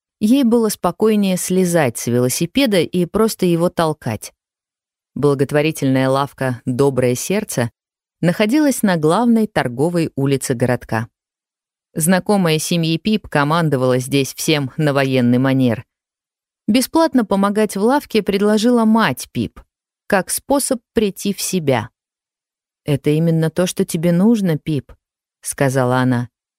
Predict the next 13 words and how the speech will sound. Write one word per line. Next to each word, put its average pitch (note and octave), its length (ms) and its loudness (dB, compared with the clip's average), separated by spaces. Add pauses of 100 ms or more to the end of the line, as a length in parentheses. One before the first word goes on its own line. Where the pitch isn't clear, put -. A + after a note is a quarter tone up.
(340)
"Выберешься E3 760 0
из C#3 120 -4
дому, F3 480 2
станешь A3+ 440 0
общаться D#3 480 -2
с - 100 -8
людьми, C#3+ 540 0 (520)
перестанешь A3+ 720 0
томиться F#3 580 2
целый F#3+ 300 0
день G3+ 260 2
без D#3+ 220 -2
дела". F3 480 0